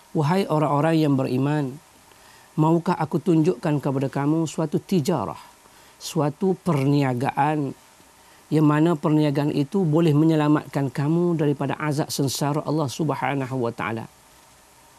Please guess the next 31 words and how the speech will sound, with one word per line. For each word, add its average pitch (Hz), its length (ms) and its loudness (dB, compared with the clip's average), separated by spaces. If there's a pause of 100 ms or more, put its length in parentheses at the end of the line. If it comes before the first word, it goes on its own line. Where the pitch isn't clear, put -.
(420)
Maknanya, 175 560 0
satu 156 320 -2
perniagaan 156 640 0
yang 147 80 0
cukup 156 400 -2
besar 156 400 -2
nilainya, 139 640 0 (480)
menyelamatkan 156 720 2
manusia, 147 720 0
menyelamatkan 151 720 0
orang 143 240 0
beriman 165 480 0
daripada 143 400 0
azab 147 320 -2 (480)
Allah 151 240 2
Subhanahu 127 720 -4
wa 110 80 0
taala. - 400 -8 (1800)
Kata 208 240 2
Allah 247 160 4
Subhanahu 180 640 2
wa - 0 -
taala 160 320 -2
dalam 165 240 0
ayat 151 240 -4
yang 147 80 0
seterusnya, 156 560 -2
iaitu 127 240 -2
ayat 98 160 -2
ke 127 160 -6
sebelas. - 800 -6